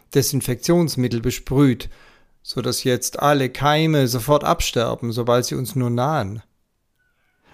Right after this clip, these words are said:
Auch wir sind anfällig, anfällig auf alle möglichen Formen von Vergiftungen. Und es wäre geradezu ein Wahn zu meinen, wir könnten alles zum Guten verändern. Nun,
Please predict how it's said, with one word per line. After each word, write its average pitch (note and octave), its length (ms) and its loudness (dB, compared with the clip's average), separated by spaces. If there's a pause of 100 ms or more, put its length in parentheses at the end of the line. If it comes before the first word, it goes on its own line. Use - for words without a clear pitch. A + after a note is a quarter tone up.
Auch G#3 240 -2
wir E3+ 260 6
sind C3+ 240 2
anfällig, - 720 -4 (840)
anfällig C3+ 500 2
auf - 200 -4
alle C#3+ 200 2
möglichen C#3 480 0
Formen C#3 680 2
von C#3 260 0
Vergiftungen. A2 760 -8 (1500)
Und - 100 -8
es A2+ 100 -4
wäre B2+ 120 2
geradezu B2 360 2
ein A#2 280 -2
Wahn C3+ 420 0
zu - 160 -4
meinen, B2 480 0
wir B2 100 0
könnten C3 680 -2
alles C#3+ 640 -2
zum C3+ 260 -2
Guten F3 400 2
verändern. C3+ 580 -4 (1120)
Nun, D3 380 2